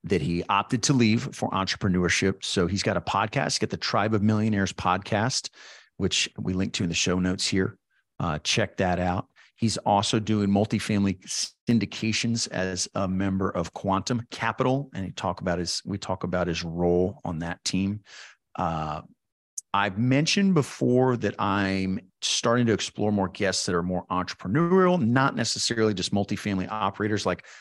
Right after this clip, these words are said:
a lot of guests have been in our past. And that's really just 'cause that's, that's what fires me up. I lo-, I love hearing the origin story about how somebody went from W two to, to building a company.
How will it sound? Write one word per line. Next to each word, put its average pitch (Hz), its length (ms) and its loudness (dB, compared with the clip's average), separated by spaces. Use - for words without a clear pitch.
a - 40 0
lot 98 160 4
of 90 60 -2
guests 87 240 0
have 87 80 -4
been 87 100 0
in 82 100 0
our 82 80 -2
past. - 540 -4
And 127 120 2
that's - 220 0
really 165 160 4
just 127 180 0
'cause 104 160 -2
that's, - 380 -2
that's - 260 0
what 123 140 -4
fires 104 380 0
me 98 120 0
up. 95 160 -2
I 92 40 -2
lo-, 95 360 -6
I 104 100 -8
love 127 420 -2
hearing 107 500 0
the 92 160 0
origin 95 460 0
story 87 320 -4
about 85 180 -2
how 85 80 -6
somebody 87 340 -4
went 85 240 -6
from 82 480 -6
W 92 260 0
two 90 460 0
to, - 180 -4
to - 200 -6
building 85 520 -4
a - 60 -10
company. - 540 -8